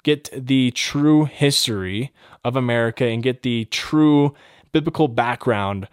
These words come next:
of America. And so I think it's awesome. I think it's incredible. And I think this is a great opportunity for parents to realize, well, you know,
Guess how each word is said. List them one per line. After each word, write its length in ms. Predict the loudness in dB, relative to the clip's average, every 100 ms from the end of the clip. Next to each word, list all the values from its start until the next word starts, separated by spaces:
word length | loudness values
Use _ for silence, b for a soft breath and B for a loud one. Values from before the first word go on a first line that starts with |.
| b b b 0
of 560 | 2 4 2 0 -6 -8
America. 640 | -4 -2 -4 -6 -8 -12 -12 _
And 140 | -6 0
so 380 | 2 4 2 -2 B B
I 120 | -2
think 180 | 0 -2
it's 100 | 2
awesome. 360 | 2 0 -2
I 60 | -4
think 180 | -4 -4
it's 80 |
incredible. 440 | -4 -2 0 2 0
And 120 | 0
I 20 |
think 180 | -4 -4
this 140 | -4
is 120 | -6 -8
a 40 |
great 240 | -4 -2
opportunity 480 | -2 -6 -4 -2 -2
for 460 | -4 -2 0 0 -4 B B B B
parents 640 | -4 0 2 2 0 -2 -4
to 120 | -2
realize, 640 | 2 2 2 2 -2 -6 -4
well, 480 | 2 4 4 0 -4
you 160 | -4 0
know, 360 | 2 2 0